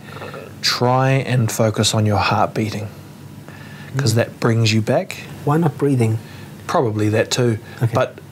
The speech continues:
Speaker 1: I think they think that's more interesting because you normally can't hear your heart beating
Speaker 2: True.
Speaker 1: until you have nothing else around. And it's weird. You can feel it beating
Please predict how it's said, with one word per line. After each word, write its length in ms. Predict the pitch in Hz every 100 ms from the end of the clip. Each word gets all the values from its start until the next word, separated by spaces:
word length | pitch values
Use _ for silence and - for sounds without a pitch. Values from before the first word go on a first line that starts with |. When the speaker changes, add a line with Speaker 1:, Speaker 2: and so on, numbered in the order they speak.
| - - -
Speaker 1:
I 80 | 123
think 160 | 156 147
they 100 | 131
think 240 | - 131
that's 220 | 131 -
more 280 | 123 135 147 147
interesting 580 | 143 147 131 - 110
because 380 | 110 107 120 113 -
you 100 | 131
normally 340 | 127 127 120
can't 280 | - 120 113
hear 160 | 117 147
your 120 | 139
heart 240 | 117 110 -
beating 300 | 113 - 113 - - - - -
Speaker 2:
True. 300 | - - 131 135 107
Speaker 1:
until 400 | 110 - 139 123
you 180 | 120 107
have 180 | 110
nothing 320 | 117 101 117 117
else 240 | 156 -
around. 400 | 113 104 104 104 - - - -
And 400 | 123 117 117 113 - 131
it's 160 | 117
weird. 380 | 101 110 180 135 -
You 100 | -
can 140 | - 95
feel 380 | - 107 101
it 280 | 113 - -
beating 420 | 120 135 110 92